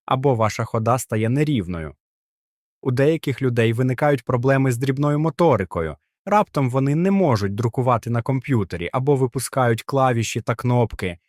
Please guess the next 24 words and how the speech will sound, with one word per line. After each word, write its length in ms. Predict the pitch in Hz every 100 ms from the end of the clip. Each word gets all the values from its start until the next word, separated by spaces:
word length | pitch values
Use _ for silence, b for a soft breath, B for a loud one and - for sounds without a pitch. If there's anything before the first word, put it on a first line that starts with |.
| _
наче 340 | 165 156 127 127
їхні 340 | 127 131 135
руки 300 | 131 131 -
не 160 | 113 123
працюють 540 | - 120 - 127 107
належним 460 | 113 110 107 113 123
чином. 520 | - 127 95 85 82 _ _ _ -
Ці 140 | -
ознаки 480 | 185 120 135 135 -
можуть 340 | 120 123 120 123
збігатися 680 | 131 151 139 113 98 - 101
зі 140 | 120
слабкістю, 720 | - 139 107 - 92 - 85 - _ -
згаданою 560 | 123 135 139 123 123
в 40 | 117
сигналі 420 | - 117 131 120
номер 340 | 117 117 117 -
один, 480 | 139 143 131 95 85 _ _ -
але 220 | 131 139
навіть 380 | 147 139 127 -
якщо 340 | 120 - 143
немає 440 | 143 170 147 113
явного 580 | 107 120 117 120 117 123
оніміння, 640 | 123 127 139 156 117 85